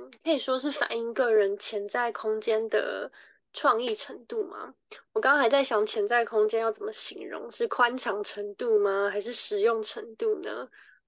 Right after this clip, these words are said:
是创意。那，嗯，好像这个也攸关一个人能不能在这个领域可以把想象丢出来，因为，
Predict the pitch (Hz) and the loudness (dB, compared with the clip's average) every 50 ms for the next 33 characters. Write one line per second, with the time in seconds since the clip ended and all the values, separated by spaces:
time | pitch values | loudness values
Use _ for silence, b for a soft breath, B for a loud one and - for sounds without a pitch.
0 | _ _ - 240 208 - - 233 202 208 240 247 226 208 208 240 254 _ _ _ | _ _ -8 -6 -6 -2 2 2 2 0 0 -8 -12 -12 -14 -16 _ _ _ _
1 | 254 254 233 - B B B B B B B B B _ - 254 254 247 233 226 | 2 2 2 2 B B B B B B B B B _ 0 2 2 2 0 0
2 | 233 233 233 226 _ _ _ _ _ _ _ _ _ _ _ _ _ _ _ _ | -2 -4 -10 -14 _ _ _ _ _ _ _ _ _ _ _ _ _ _ _ _
3 | _ - 233 233 339 359 370 359 330 - _ _ _ - 381 - 294 226 202 196 | _ 0 2 4 4 4 4 4 0 -2 _ _ _ 0 2 4 6 8 8 6
4 | 196 196 247 254 262 254 262 254 247 240 240 233 220 214 208 208 214 208 214 208 | 8 8 6 6 6 6 6 6 6 6 4 2 4 6 6 6 4 2 -2 -4
5 | 220 226 220 220 240 269 262 226 202 196 202 196 - 240 220 208 202 - 233 214 | -4 -4 -4 -4 -2 0 2 4 4 6 4 4 4 4 4 4 4 2 2 2
6 | 208 196 202 220 226 226 - 220 226 214 214 214 - - _ _ - - 247 220 | 4 2 2 0 -4 -8 -12 -12 -6 -4 -4 -4 -4 -6 _ _ -4 6 6 6
7 | 220 - - - - - - - 262 - - 214 214 202 - 214 - - - - | 6 6 2 0 0 -4 -8 -8 -4 0 0 0 2 4 4 4 4 2 -6 -10
8 | - 254 254 247 - 302 302 - _ _ _ _ _ _ _ 240 240 247 240 233 | -10 -12 -14 -14 -14 -14 -16 -20 _ _ _ _ _ _ _ -2 0 2 4 2
9 | 233 226 | 2 0